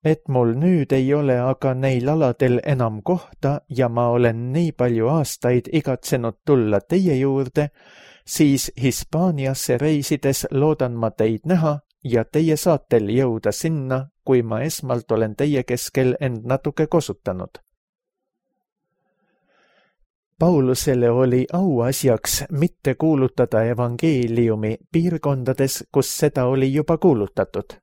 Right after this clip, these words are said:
Ta oli teerajaja. Seega, kui mingis piirkonnas oli see tehtud,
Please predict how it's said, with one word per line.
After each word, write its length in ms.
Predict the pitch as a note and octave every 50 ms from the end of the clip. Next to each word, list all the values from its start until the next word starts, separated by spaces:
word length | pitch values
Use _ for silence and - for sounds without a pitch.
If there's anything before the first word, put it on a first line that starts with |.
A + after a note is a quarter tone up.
| _ _ _ _ _ _ _ - - - - _ _ -
Ta 120 | C3+ C3
oli 220 | C#3 D3 D3+ E3
teerajaja. 840 | E3 - F#3+ E3+ B2+ A#2 G2+ G2+ G#2 G2+ F2 F#2 F#2+ F#2+ F2 F#2+ G2+ - - _ _ _ _ _ _ _ _ _ _ -
Seega, 640 | - - - E3+ F3 E3 C#3 - C#3 C3+ C3+ C#3 - _
kui 160 | - C#3+ C3 A#2+
mingis 440 | C3+ E3 E3 D#3+ C#3 C3+ - -
piirkonnas 680 | - - E3 D#3+ C#3+ C3 - C#3 C3+ B2 A#2 A2 - -
oli 200 | A#2+ A2+ G#2+ A2
see 260 | - - - D3 G#2+
tehtud, 460 | - - F3+ E3 E3 - - D#3 D3+